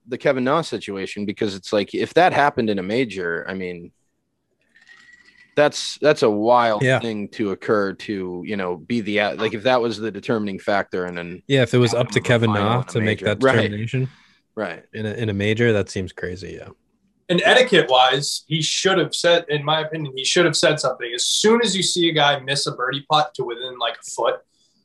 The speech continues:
Speaker 3: it's just, at, like, if you're, if I'm playing, I mean, these guys are professionals. It's, it's good.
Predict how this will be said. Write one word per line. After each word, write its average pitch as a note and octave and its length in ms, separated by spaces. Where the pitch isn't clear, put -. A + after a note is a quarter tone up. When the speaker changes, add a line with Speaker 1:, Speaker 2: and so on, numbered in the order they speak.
Speaker 3:
it's D3 200
just, - 480
at, E3 160
like, D3+ 180
if C#3+ 140
you're, F#3 180
if D#3 140
I'm E3 140
playing, E3 400
I D#3 40
mean, D#3 120
these E3 120
guys F#3+ 200
are - 40
professionals. - 840
It's, - 180
it's E3 160
good. B3+ 240